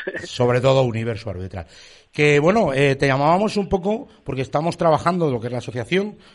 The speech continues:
Speaker 2: a veces se nos olvida decirlo, aparte de un programa de radio, Universo Arbitral, mucho más que fútbol y son muchas más cosas, ¿no?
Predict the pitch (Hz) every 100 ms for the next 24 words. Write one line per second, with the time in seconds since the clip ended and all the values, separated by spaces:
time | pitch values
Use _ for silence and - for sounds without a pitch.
0 | _ _ - 107 - 127 - 117 107 110
1 | 131 123 104 190 165 - - - 131 131
2 | 127 127 127 127 139 147 180 143 131 123
3 | - 131 131 147 147 - - - 151 151
4 | 147 - 131 - 143 143 220 - - 104
5 | 117 117 120 107 98 104 139 107 98 147